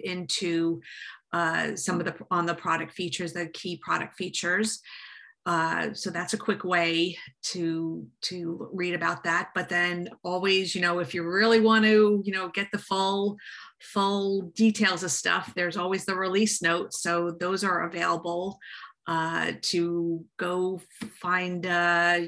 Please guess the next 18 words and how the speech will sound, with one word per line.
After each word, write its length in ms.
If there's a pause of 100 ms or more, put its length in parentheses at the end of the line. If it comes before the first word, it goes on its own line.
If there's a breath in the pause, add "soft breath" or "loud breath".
(160)
a 260
nice 300
shady 640
tree 640
and, 340
uh, 340 (220)
<laughs> 220
spend 420
some 220
time 340
with 140
some 180
iced 320
tea 340
or 140
other 300
refreshing 500
beverages 840